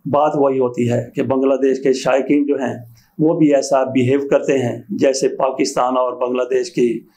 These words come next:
बहुत पुरानी दुश्मनी है। दुश्मनी बिल्कुल नहीं है, पाकिस्तान की तरफ से तो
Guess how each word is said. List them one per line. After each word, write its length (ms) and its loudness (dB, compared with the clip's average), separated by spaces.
बहुत 640 0
पुरानी 320 2
दुश्मनी 480 2
है। 180 -2
दुश्मनी 440 4
बिल्कुल 380 2
नहीं 180 0
है, 140 -2
पाकिस्तान 600 0
की 80 0
तरफ 220 0
से 160 0
तो 160 0